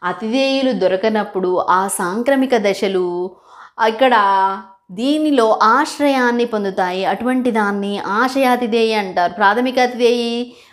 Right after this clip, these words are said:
మరియు ద్వితీయ అతిథేయి లభించినప్పుడు, అతిథేయులు లభించినప్పుడు, దానికి సరైన అతిథేయి లభించినప్పుడు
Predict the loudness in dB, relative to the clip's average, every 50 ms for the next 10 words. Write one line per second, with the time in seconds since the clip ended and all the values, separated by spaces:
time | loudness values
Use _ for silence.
0 | _ -14 -8 -8 -6 -6 -4 -6 -6 -6 -8 -10 -6 -2 0 0 0 0 -2 0
1 | 2 2 4 4 4 2 2 2 2 2 0 0 0 0 0 0 -2 -2 -2 0
2 | 0 0 0 0 0 0 0 0 0 0 0 0 2 2 2 2 0 -2 -4 -4
3 | -4 -4 -4 -4 -6 -6 -4 -4 -4 -4 -4 -4 -2 -2 -2 -4 -4 -2 0 2
4 | 2 2 2 2 0 0 0 -2 -2 -2 0 0 0 -2 -2 -2 -2 -4 -4 -4
5 | -2 -2 -4 -4 -4 -6 -8 -6 -6 -6 -6 -8 -8 -10